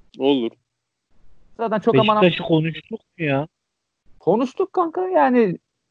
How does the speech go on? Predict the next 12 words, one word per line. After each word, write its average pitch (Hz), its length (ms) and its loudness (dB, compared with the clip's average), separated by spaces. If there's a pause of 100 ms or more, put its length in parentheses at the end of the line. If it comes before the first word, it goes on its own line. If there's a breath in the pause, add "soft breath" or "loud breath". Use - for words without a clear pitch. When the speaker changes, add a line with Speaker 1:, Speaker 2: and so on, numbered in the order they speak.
Speaker 2:
Kaan, 254 380 2
a, 147 360 -8
elinden 220 460 0
elini 165 220 -2
an-, 226 300 0
anlattı 226 380 -2
işte 170 180 -2
yani. 131 320 -2 (340)
O 180 140 -4
takım 196 300 0
oynadı, 160 280 0
yendi 180 440 2